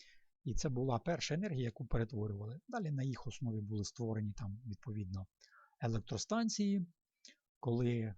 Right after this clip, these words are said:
наприклад, там парова машина, вона нагріває воду, да, там, і далі цей пар, він починає крутити динамо-машину і виробляти електроенергію. Це,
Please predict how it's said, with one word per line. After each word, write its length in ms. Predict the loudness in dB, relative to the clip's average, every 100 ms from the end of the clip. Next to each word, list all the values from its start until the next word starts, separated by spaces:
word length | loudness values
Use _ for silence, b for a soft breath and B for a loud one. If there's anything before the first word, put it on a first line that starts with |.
| -4
наприклад, 440 | -4 -2 -4 -4
там 180 | -4 -4 -8 _
парова 420 | 0 2 4 4 2
машина, 600 | 6 6 8 4 2 -2 _ _ -4
вона 460 | 0 2 0 -2 -8 _ _ _ _ 0
нагріває 560 | 2 2 2 0 0
воду, 300 | -2 0 0
да, 300 | -2 -2 -4 -6
там, 320 | -6 -6 -6 -12 -8
і 120 | -4
далі 360 | 0 0 0 -4 _ b b b
цей 280 | -4 0 0
пар, 420 | 2 4 4 0 -8 -4
він 160 | -2
починає 640 | -2 -2 0 0 0 -2 -6 -12 _
крутити 640 | -4 -2 0 0 0 -2 b b b b _
динамо-машину 840 | 0 2 2 2 0 0 0 0 0
і 60 |
виробляти 480 | -2 -2 -2 -2 0
електроенергію. 800 | 0 -2 -2 -2 -2 -4 -8 -8
Це, 340 | -6 -4 -4